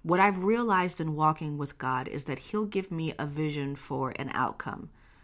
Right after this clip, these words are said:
like that my book will be used as a textbook in colleges. And then he'll have me start doing things toward it.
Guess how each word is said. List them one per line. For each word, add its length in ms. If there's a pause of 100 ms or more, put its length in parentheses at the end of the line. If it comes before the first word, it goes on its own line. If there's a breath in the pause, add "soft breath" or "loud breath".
(180 soft breath)
like 400
that 180
my 120
book 320
will 120
be 140
used 480
as 200
a 40
textbook 640
in 120
colleges. 720 (560)
And 140
then 400 (520 loud breath)
he'll 100
have 260
me 100
start 360
doing 320
things 380
toward 400
it. 260